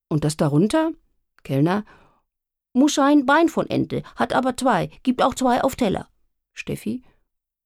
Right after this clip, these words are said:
"Und was ist dieses zusammengerollte?" Kellner: "Ist Haut von Ente. Gebacken ist sehr gut." Nachdem so ziemlich die gesamte Anatomie der Ente durch war,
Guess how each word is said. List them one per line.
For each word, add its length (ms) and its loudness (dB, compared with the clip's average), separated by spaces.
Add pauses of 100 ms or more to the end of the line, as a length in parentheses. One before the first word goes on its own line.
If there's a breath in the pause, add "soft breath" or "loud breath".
(140)
"Und 480 0
was 260 -4
ist 300 -10
dieses 460 -8
zusammengerollte?" 880 0 (720)
Kellner: 420 0 (380)
"Ist 260 -4
Haut 180 2
von 160 0
Ente. 360 -2 (480 soft breath)
Gebacken 520 0 (100)
ist 160 -4
sehr 160 4
gut." 320 -6 (960 soft breath)
Nachdem 600 -6
so 100 -2
ziemlich 340 -2
die 100 -8
gesamte 440 -2
Anatomie 480 0
der 200 0
Ente 220 -2
durch 400 -4
war, 280 0